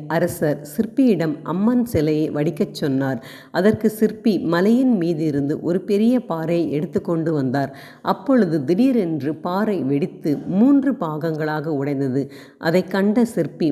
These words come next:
மனம் வருந்தி தன்னுடைய கையை வெட்டி கொள்ள முற்பட்டார். அப்பொழுது அம்மன் தோன்றி அந்த மூன்று பாறைகளிலும் மூன்று திருவுருவ சிலைகளை வடிக்கச் சொன்னார். அந்த மூன்று திருவுருவ சிலைகளையும் மூன்று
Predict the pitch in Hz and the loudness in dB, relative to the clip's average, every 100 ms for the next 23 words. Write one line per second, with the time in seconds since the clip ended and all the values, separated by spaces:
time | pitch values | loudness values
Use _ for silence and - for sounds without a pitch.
0 | 139 147 180 226 233 156 156 156 151 156 | 2 2 2 2 2 0 0 0 0 -2
1 | 156 175 175 165 160 160 160 170 214 220 | -2 0 0 0 0 -2 -2 0 2 2
2 | 151 156 - 226 180 180 185 143 139 139 | 0 -2 -2 -2 0 0 0 -2 -4 -8
3 | 120 139 131 - - - - 202 - 262 | -8 -6 -6 -8 -20 -20 -10 -10 2 4
4 | 185 143 143 - - - - 190 233 247 | 4 2 -2 -4 -14 -18 -4 2 2 2
5 | 180 165 156 165 139 147 147 - _ _ | 0 -2 -2 0 0 2 0 -2 _ _
6 | - 202 214 180 180 240 254 254 208 156 | -4 2 2 2 2 2 2 -2 -2 -2
7 | 160 170 156 147 143 147 147 185 247 262 | 0 -2 0 0 0 -2 -4 0 2 2
8 | 254 - 175 190 214 202 226 220 170 147 | 0 -2 0 2 2 2 0 0 -2 0
9 | 143 143 139 143 156 - 220 - 151 131 | 0 -2 -4 -2 -2 -2 -2 -4 -4 -2
10 | 131 131 - - - - 170 185 175 170 | 0 -2 -6 -16 -18 -4 0 0 0 2
11 | 208 262 262 - 175 190 202 196 208 202 | 4 4 2 0 -2 2 2 2 -2 0
12 | 143 147 151 147 139 147 147 - 196 220 | 0 0 0 0 0 0 -4 -8 0 2
13 | 269 262 | 4 0